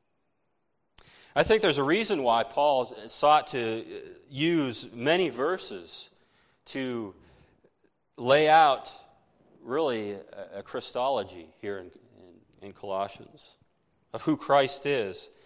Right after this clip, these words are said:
Christ's authority in salvation. But also in chapter two, verse six and seven, how people can grow in Christ. "Therefore, as you have received Christ Jesus the Lord,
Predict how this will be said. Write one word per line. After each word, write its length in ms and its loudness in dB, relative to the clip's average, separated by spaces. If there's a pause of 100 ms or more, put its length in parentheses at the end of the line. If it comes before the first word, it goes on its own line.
(480)
Christ's 460 4
authority 680 4
in 80 -6
salvation. 720 0 (3750)
But 140 4
also 400 8
in 80 -2
chapter 380 2
two, 260 -2
verse 220 -2
six 200 -4
and 100 -8
seven, 480 4 (320)
how 180 6
people 560 0 (260)
can 340 -2 (260)
grow 340 6
in 120 2
Christ. 680 -6 (200)
"Therefore, 440 4
as 180 2
you 100 -2
have 180 2
received 480 -8
Christ 460 -2
Jesus 440 -14
the 120 -12
Lord, 440 -6